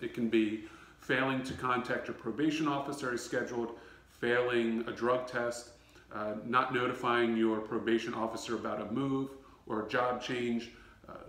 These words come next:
quitting your job or leaving school, failing to complete mandatory drug, uh, or alcohol counseling, and failing to pay fines or restitution.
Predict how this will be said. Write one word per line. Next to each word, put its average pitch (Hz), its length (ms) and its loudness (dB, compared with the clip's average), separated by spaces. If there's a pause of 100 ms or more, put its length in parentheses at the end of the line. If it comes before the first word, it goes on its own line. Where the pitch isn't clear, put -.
(120)
quitting 147 400 2
your 143 140 0
job 127 560 0
or 120 120 2
leaving 127 380 0
school, 127 680 -6
failing 135 580 0
to 135 140 -4
complete 120 760 -6
mandatory 117 680 2
drug, 110 500 0 (480)
uh, 101 240 -6
or 117 240 2
alcohol 127 560 0
counseling, 117 540 -2 (420)
and 113 240 2
failing 113 580 0
to - 80 -12
pay 110 220 -4
fines 110 540 -2 (100)
or 110 80 -4
restitution. 110 840 -4